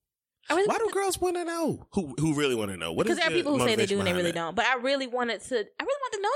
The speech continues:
Speaker 1: you. I liked you. I really did. I thought you were
Speaker 2: Okay,
Speaker 1: really interesting.
Speaker 2: whatever. All right.
Speaker 1: And like I said, you are a storyteller. So, like,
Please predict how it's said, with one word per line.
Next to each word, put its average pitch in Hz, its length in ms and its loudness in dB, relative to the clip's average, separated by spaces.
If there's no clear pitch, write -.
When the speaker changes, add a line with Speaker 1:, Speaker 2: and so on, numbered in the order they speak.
Speaker 1:
you. 320 120 -2
I 480 200 2
liked 370 280 0
you. 175 300 -2
I 302 60 2
really 392 200 0
did. 392 540 0
I 247 60 -2
thought 311 140 2
you 190 60 2
were 339 60 4
Speaker 2:
Okay, 294 80 0
Speaker 1:
really 269 200 2
interesting. 247 460 2
Speaker 2:
whatever. - 120 -8
All - 60 -6
right. - 180 -10
Speaker 1:
And 233 480 0
like 233 160 2
I 262 80 2
said, 262 280 0
you 247 140 0
are 202 80 6
a 175 60 2
storyteller. 240 760 0
So, 247 200 2
like, 220 440 2